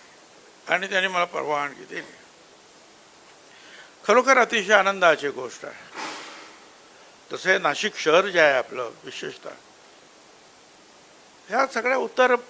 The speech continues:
महाराष्ट्रातलं हा प्रमुख शहर आहेच, मध्यवर्ती आहे,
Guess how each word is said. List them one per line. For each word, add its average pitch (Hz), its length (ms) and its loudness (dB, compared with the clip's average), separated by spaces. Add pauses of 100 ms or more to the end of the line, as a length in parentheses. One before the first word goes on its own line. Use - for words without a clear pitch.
(140)
महाराष्ट्रातलं 208 840 2 (1120)
हा 220 40 2
प्रमुख - 640 -8 (1400)
शहर 226 220 4
आहेच, 220 340 4 (520)
मध्यवर्ती 208 560 0
आहे, 262 200 2